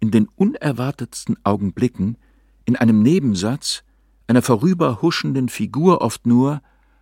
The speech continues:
Amalia und meine Schuld wieder auf und starrten mir in stummer Anklage wider. Alle,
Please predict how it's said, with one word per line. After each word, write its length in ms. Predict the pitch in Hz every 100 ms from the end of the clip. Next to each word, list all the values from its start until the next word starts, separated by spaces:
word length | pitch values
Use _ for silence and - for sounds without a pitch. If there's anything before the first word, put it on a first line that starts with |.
| _ _ -
Amalia 640 | 98 104 113 139 160 160
und 140 | 131 120
meine 260 | 117 110
Schuld 340 | 104 135 135 -
wieder 240 | 107 -
auf 420 | 113 143 160 - - _ _ _ _ _ _ _
und 160 | 117 120
starrten 520 | - 147 147 - 131
mir 200 | 127 127
in 100 | 107
stummer 460 | - - 160 156 -
Anklage 640 | 131 131 - 117 113 117
wider. 340 | 92 76 80 - _ _ _ _ _ _ _ _ _ _ _ - -
Alle, 320 | 135 131 65